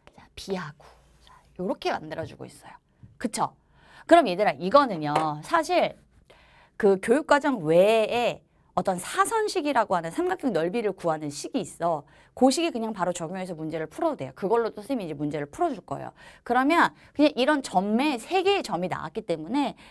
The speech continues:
그 세 개의 점이 등장을 하면 삼각형의 넓이를 바로 구할 수 있어요. 그래서 나의 조건, 왜냐면 얘가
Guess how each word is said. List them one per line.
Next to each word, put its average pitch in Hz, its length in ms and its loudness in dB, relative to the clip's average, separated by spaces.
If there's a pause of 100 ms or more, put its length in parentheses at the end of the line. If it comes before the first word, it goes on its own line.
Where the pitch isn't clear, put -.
그 185 100 -4
세 370 280 2
개의 370 200 0
점이 180 300 -4
등장을 180 400 -6
하면 170 180 -6
삼각형의 311 420 -2
넓이를 165 360 -4
바로 170 240 -8
구할 170 260 -2
수 175 100 -12
있어요. 151 480 -6 (300)
그래서 - 300 8
나의 185 420 4
조건, 196 580 2 (240)
왜냐면 311 300 4
얘가 247 400 6